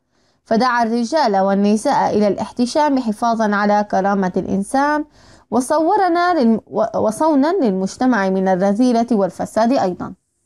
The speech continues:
أي أن، أي أن هنا دعاء الإسلام إلى الاحتشام كان للحفاظ على كرامة الإنسان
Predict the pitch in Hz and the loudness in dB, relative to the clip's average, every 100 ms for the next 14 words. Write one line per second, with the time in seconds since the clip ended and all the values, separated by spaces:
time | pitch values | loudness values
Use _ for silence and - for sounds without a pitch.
0 | _ _ _ - - - 196 - 254 220 | _ _ _ -20 -12 -4 -4 0 0 0
1 | - _ 220 - 262 226 185 254 254 359 | -4 _ -2 0 2 2 2 2 2 0
2 | 508 - - _ - 220 269 - 196 - | -4 -8 -14 _ -2 0 0 -2 -2 -4
3 | 202 - 269 294 381 - 190 190 - - | -6 -2 0 2 -2 -2 -2 -2 -4 -6
4 | 240 233 302 302 311 - - _ _ _ | -4 -2 0 0 -2 -6 -20 _ _ _
5 | 370 349 339 349 294 208 226 214 294 240 | 0 2 2 2 2 0 -2 -2 0 0
6 | 190 196 220 233 247 - - 190 190 180 | 0 0 0 0 -2 -4 -4 -2 -2 -2
7 | 185 185 226 226 - 311 330 | -4 -2 -2 -2 0 0 0